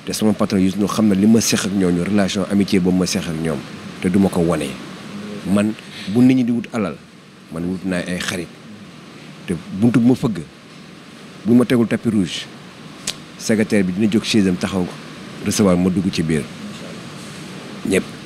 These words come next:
Ba pare nag, ma am ci nit koo xamante ni, ñaar nit yoo xamante ni vraiment dañu fort ci man.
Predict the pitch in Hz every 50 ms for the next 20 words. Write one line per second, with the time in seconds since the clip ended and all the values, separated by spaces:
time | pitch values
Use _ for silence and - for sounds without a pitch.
0 | - - - - - - 76 76 87 104 131 143 - - - - - - - -
1 | - - - - 76 71 76 78 - - 80 80 80 78 78 76 71 71 69 76
2 | 82 80 - - 87 82 85 87 85 82 82 78 - 80 80 80 80 78 78 78
3 | 82 87 95 98 98 95 90 - 95 85 78 85 82 82 80 78 78 78 78 78
4 | 78 76 76 73 76 76 71 67 62 - - - 78 90 90 90 87 85 82 80
5 | 80 78 76 76 76 73 71 71 65 - - - - - - - - - - -
6 | - - - - - - - - - - - - - - - - - - - -
7 | - - - 98 104 107 98 - - 101 92 - 85 80 78 78